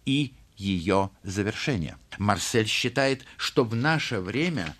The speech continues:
одной сверхприродной мистикой христианства не обойтись. Иногда кажется, что он пугает читателя,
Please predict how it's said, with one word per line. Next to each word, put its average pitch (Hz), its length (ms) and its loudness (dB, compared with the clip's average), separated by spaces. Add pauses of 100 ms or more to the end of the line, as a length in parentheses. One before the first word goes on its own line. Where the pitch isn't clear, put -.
(140)
одной 143 640 4
сверхприродной 147 1500 4
мистикой 151 680 2
христианства 123 1200 0 (180)
не 110 220 4
обойтись. 113 680 -4 (840)
Иногда 92 360 0
кажется, 101 560 0
что - 240 -4
он 90 140 0 (400)
пугает 95 440 2
читателя, - 680 -6